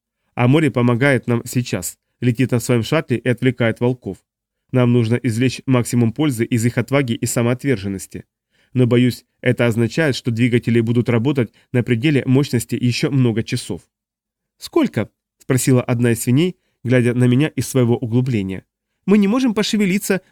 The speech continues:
не можем поговорить друг с другом». «Через тринадцать часов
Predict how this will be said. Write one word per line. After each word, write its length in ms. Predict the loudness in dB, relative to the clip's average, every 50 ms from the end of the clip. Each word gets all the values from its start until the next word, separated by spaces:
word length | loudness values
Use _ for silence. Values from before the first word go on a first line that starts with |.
| _
не 100 | 0 0
можем 260 | 2 2 2 2 0 0
поговорить 440 | 0 0 2 2 2 2 2 0
друг 160 | -2 -2 -4 -2
с 40 |
другом». 380 | -2 -4 -4 -2 -2 -4 -4 -6 _ _ _ _ _ _ _ _ _ _ _ _
«Через 240 | 0 2 2 2
тринадцать 460 | 2 2 4 4 4 2 0 -2 -6 -4
часов 380 | -6 -8 -2 -2 -2 -2 -2